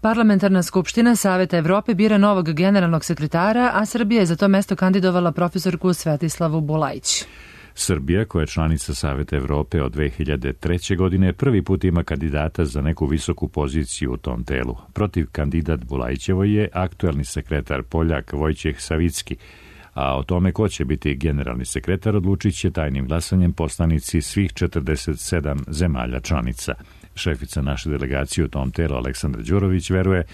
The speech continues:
Speaker 2: da možemo biti optimisti i ističe da bi pobjeda Bulajićeve bio istorijski trenutak ne samo za Srbiju, već i za Savet Evrope, jer bi bila prva žena na toj poziciji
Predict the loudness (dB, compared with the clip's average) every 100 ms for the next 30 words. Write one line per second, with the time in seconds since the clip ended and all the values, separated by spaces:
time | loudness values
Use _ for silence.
0 | -14 -2 4 4 4 2 0 0 -4 -6
1 | -2 2 2 0 -2 -4 -6 -18 0 2
2 | 4 0 0 0 0 -2 -4 -2 -2 0
3 | -2 -2 -2 0 0 0 2 2 2 -2
4 | -16 -8 0 4 4 2 2 2 2 -2
5 | -2 2 2 2 0 0 0 -2 -2 -4
6 | 0 0 2 2 2 0 -2 -2 0 0
7 | 0 0 0 2 0 0 -2 -2 -2 0
8 | 0 0 0 0 0 0 0 0 2 0
9 | -2 -4 -4 0 0 0 0 2 0 0
10 | 0